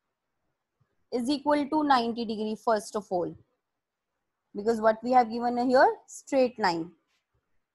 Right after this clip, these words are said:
Right, here we have given the line straight. You can mention in the bracket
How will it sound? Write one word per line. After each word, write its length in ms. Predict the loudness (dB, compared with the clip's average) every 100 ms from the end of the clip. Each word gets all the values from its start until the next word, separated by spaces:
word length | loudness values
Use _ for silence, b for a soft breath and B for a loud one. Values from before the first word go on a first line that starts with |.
| _ -2
Right, 200 | 0 0
here 220 | 0 0
we 160 | 0 2
have 200 | 2 2
given 220 | -4 -4
the 80 | 0
line 300 | 0 2 0 -4
straight. 560 | -8 -14 0 2 2 0
You 80 | -8
can 200 | -6 -4
mention 320 | -2 -4 -4
in 120 | -4 -2
the 100 | 0
bracket 440 | 0 0 2 0